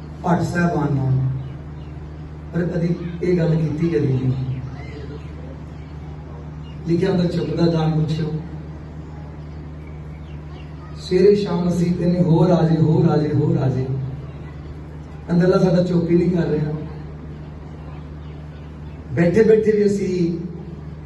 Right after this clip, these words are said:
ਸਾਰੇ ਪਾਸੇ ਜਦੋਂ ਧਿਆਨ ਜਾਈ ਜਾਂਦਾ ਤੇ ਅੰਦਰੋਂ ਹੋਰ ਰੌਲਾ ਪੈਣਾ ਸ਼ੁਰੂ ਹੋ ਜਾਂਦਾ।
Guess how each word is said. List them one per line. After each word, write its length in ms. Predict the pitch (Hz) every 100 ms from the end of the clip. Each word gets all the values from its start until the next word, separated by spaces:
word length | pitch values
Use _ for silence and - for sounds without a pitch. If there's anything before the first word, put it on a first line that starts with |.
| - - - - - - -
ਸਾਰੇ 180 | 190 196
ਪਾਸੇ 280 | 208 180 180
ਜਦੋਂ 220 | 180 185
ਧਿਆਨ 300 | 190 170 151
ਜਾਈ 180 | 151 165
ਜਾਂਦਾ 320 | 165 170 -
ਤੇ 240 | - 180 170
ਅੰਦਰੋਂ 240 | 165 165
ਹੋਰ 220 | - 190
ਰੌਲਾ 280 | 190 165 165
ਪੈਣਾ 160 | 160 156
ਸ਼ੁਰੂ 180 | 156 151
ਹੋ 60 |
ਜਾਂਦਾ। 320 | 139 123 123